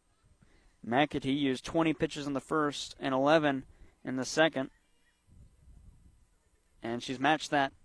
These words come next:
here as this pitch is the twelfth of the inning outside for a ball, two and one. Wind picking up, blowing out to center field. The one two,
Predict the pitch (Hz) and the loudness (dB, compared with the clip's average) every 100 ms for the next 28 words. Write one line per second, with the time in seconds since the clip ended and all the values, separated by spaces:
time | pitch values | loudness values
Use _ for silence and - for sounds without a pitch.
0 | - - 165 139 135 127 147 - 165 147 | -14 -2 2 4 4 2 -2 0 2 2
1 | 143 135 - 175 202 185 151 143 143 139 | 0 -6 0 4 4 2 2 2 2 0
2 | 139 - 139 123 135 127 160 139 - 135 | 0 0 0 2 0 4 4 2 0 -4
3 | 127 147 123 - _ _ - - - _ | 0 0 -2 -6 _ _ -20 -20 -20 _
4 | - - _ 988 - - - 988 988 988 | -20 -20 _ _ -20 -20 -20 -20 -20 -20
5 | 988 - - _ _ _ _ _ _ _ | -20 -20 -20 _ _ _ _ _ _ _
6 | _ 120 123 131 143 135 127 127 175 _ | _ -4 -2 -2 -2 -2 2 2 2 _
7 | _ _ _ - 127 139 147 156 - _ | _ _ _ -4 2 2 2 -2 -10 _
8 | - 117 120 - 147 156 143 - 160 120 | -6 -4 -4 -4 -2 0 0 4 4 4
9 | - _ _ _ _ _ _ - _ _ | 0 _ _ _ _ _ _ -20 _ _
10 | _ _ _ 960 494 480 _ _ 466 494 | _ _ _ _ _ _ _ _ _ _
11 | 1047 233 214 214 247 - _ _ - _ | _ -20 -20 -20 -20 -20 _ _ -20 _
12 | _ - - - _ _ _ _ - _ | _ -20 -20 -20 _ _ _ _ -20 _
13 | - - _ _ _ - 127 135 139 139 | -20 -20 _ _ _ -6 -2 2 2 2
14 | 131 175 170 143 | 2 4 4 2